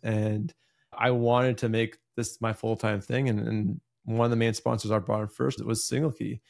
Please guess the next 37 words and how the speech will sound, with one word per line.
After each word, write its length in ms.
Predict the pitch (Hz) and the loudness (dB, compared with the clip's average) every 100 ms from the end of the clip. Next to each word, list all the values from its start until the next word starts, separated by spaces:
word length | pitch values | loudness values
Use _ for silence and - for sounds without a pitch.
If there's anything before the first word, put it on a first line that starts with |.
| _ _ _ _ | _ _ _ _
And 380 | 107 110 110 107 | -2 2 2 0
two 120 | 123 | 2
years 260 | 117 117 110 | 4 4 4
working 260 | 113 117 | 2 2
with 100 | 113 | -2
them, 320 | - 113 107 104 | -2 -2 -2 -2
they 120 | 107 | -4
came 200 | 113 110 | -2 -2
in 80 | 101 | -2
twenty 280 | 113 113 | -2 -4
twenty, 320 | 101 117 127 147 | -2 -2 0 0
and 100 | 110 | 0
I 40 | |
eventually 480 | 104 107 - 110 107 | -2 -4 -2 0 0
became 280 | - 110 104 | -2 -4 -4
a 60 | |
director 340 | 95 113 113 110 | -2 -4 -2 -4
with 120 | - | -4
them 280 | 110 104 - _ _ _ 120 | -4 -4 -8 _ _ _ 0
last 360 | 123 110 - | 0 0 0
year. 200 | 120 127 | 2 4
And 460 | 117 113 113 110 110 | 4 2 2 2 0
it's 140 | 110 | -2
just 320 | - 120 - - | 0 -2 0 -2
been, 340 | 113 110 98 - _ _ - | 0 0 -4 -10 _ _ 2
I 100 | 117 | 4
think 180 | 127 127 | 6 4
that's 160 | 123 | 4
the 60 | - | 2
power 180 | 123 113 | 2 2
of 60 | |
these 120 | 107 | 0
communities 280 | - 117 110 | -2 0 0
that 80 | 110 | 0
you 140 | 110 110 | 0 0
and 100 | 107 | 0
I, 240 | 107 | 0